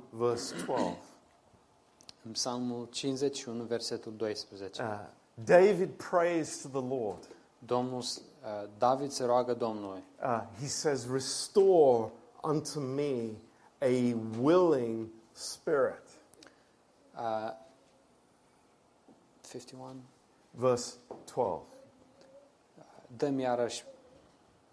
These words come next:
Speaker 2: nu. Și sprijin-, sprijinește-mă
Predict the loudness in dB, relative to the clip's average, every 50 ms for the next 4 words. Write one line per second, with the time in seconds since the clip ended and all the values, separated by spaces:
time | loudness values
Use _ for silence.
0 | _ _ _ _ _ _ _ _ _ _ _ _ _ _ _ _ -14 -14 -14 -14
1 | -14 -20 -20 -20 -20 -20 -20 -20 _ _ -12 -8 -6 -6 -6 -2 -2 -2 0 0
2 | -2 -4 -4 -6 -10 -10 -4 -4 -4 -4 -2 -2 -2 -2 -2 -2 -4 -4 -4 -4
3 | -2 -4 -6 -6